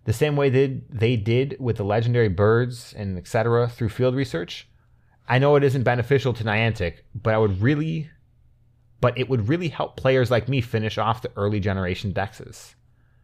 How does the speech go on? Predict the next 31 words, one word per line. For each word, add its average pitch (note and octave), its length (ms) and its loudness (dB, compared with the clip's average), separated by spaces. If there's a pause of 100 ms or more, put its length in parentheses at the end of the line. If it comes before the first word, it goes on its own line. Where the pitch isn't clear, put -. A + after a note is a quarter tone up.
(520)
Despite E3+ 420 0
this, C#3+ 240 2
I A2+ 100 2
managed A#2 360 2
to C#3 60 2
find B2 260 0
a G#2+ 80 2
Heatran A2+ 680 -4
raid F#2+ 260 0
in G2+ 100 -6
a G2+ 140 0
city F2 520 -6 (160)
I F2+ 100 -6
was G2+ 100 -2
passing B2+ 440 -4
through F2+ 180 -6
recently, G2 600 -6 (140)
which G#2 220 -4
a - 40 0
group E2+ 280 -6
were G2 80 0
doing. F2+ 460 -2
I F2 120 -10
jumped B2 340 -2
in C#3 120 2
on C3 180 2
it, C#3 140 -2
and G#2 80 -6
it G2+ 40 -4
was G2+ 140 -2
great. A2 460 -2